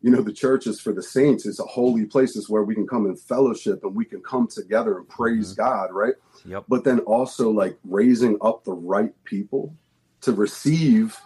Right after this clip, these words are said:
Speaker 1: the, the, the wide spectrum of, of different cases, if you will, that are gonna be coming to Christ. And I think I was kind of a part of that locally. And I have great, uh, communication, great relationship with,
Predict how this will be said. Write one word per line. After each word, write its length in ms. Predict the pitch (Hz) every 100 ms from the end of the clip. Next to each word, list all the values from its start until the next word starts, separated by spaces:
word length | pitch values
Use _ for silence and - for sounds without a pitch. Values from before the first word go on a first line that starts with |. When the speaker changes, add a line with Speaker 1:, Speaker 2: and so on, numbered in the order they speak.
| - _ _ -
Speaker 1:
the, 100 | 107
the, 520 | 98 110 87 - 110 92
the 80 |
wide 340 | 95 104 107 98
spectrum 400 | - 101 - 101
of, 260 | 92 85
of 240 | - 90 82
different 360 | 104 104 85
cases, 520 | - 117 120 - 90 101
if 160 | 90
you 120 | 98
will, 200 | 95 98
that 140 | 95 92
are 80 | 92
gonna 160 | 98
be 140 | 90 90
coming 440 | 123 135 98 - _ _ _
to 100 | -
Christ. 400 | - 131 107 92
And 100 | 98
I 40 | 101
think 180 | 120 107
I 80 |
was 140 | 101 -
kind 200 | 123 101
of 60 |
a 60 | -
part 320 | - - 120
of 80 | 120
that 220 | 127 123
locally. 600 | 120 123 127 123 127 127 101
And 220 | 95 90 _ _ _ _ _ _ _ _ _ -
I 80 | 120
have 240 | 127 101
great, 400 | 101 98 123 131 - -
uh, 160 | 107 101
communication, 580 | 135 120 120 123 117
great 240 | 107 113 101
relationship 600 | 104 107 104 - 110 -
with, 280 | 101 98